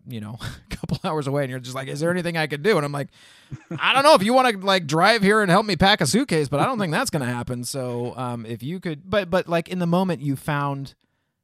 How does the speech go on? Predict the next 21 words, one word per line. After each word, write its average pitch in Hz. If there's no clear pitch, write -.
something 160
to 131
do, 147
right? 107
Like, 113
you 123
helped 139
tell 143
the 120
story, 123
and 113
I 120
was 131
able 113
in 120
the 117
moment 123
to, 123
like, 107
get 120
encouragement. 139